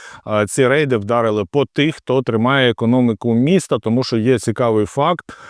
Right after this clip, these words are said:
У Лос-Анджелесі тридцять п'ять відсотків працівників мігранти, а в будівництві чи сфері обслуговування, там ресторани, прибирання, майже половина.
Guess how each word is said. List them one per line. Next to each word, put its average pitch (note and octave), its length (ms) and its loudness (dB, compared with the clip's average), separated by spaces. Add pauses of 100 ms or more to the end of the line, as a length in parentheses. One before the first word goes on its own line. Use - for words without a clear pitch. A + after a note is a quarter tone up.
(160)
У A#2 100 -4
Лос-Анджелесі C3 720 0
тридцять C#3 480 0
п'ять A#2+ 360 0
відсотків G#2 640 -2
працівників A2 720 -2
мігранти, C#3+ 640 0
а A#2 100 2
в G#2+ 60 -2
будівництві G#2+ 880 -2
чи A2+ 340 0 (300)
сфері B2 400 0
обслуговування, C#3 1160 0
там G2+ 220 -2
ресторани, A#2+ 640 -2
прибирання, C3+ 760 0 (300)
майже A2+ 500 -2
половина. A2+ 760 0